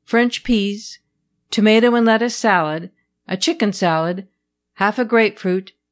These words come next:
and said be sure to put a maraschino cherry in the grapefruit as his wife liked 'em,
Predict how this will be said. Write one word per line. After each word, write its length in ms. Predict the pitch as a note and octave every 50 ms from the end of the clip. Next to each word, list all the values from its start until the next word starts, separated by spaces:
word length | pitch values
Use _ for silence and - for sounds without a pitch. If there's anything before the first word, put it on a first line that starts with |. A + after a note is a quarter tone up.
| _ _ _ _ _ _ _
and 360 | G#3+ G3 G3+ G3+ G3 G3+ F#3+
said 260 | G3 - A#3+ A#3 G#3+
be 80 | G#3 A#3
sure 240 | G#3+ - B3+ B3+ B3
to 80 | A#3
put 180 | A3+ - A#3 G#3+
a 40 | A3+
maraschino 680 | A3+ A#3 A3+ A3+ A3 A3 A3 - C4+ B3+ B3 A3 F#3+
cherry 480 | F#3+ - - C4 B3 A#3+ A3+ G3+ F#3+ F#3
in 120 | F3+ F3
the 100 | F3 F#3
grapefruit 540 | - A3 A3+ A#3 - - - - E3 E3 E3
as 160 | F3 F3+ F3
his 160 | F#3+ F#3+ F3
wife 320 | G3 A3 G#3+ G#3+ G3+ G#3 G#3+
liked 340 | G#3+ A3 A3+ A3 A3 -
'em, 300 | F3 D#3+ E3+ F#3 F#3+ -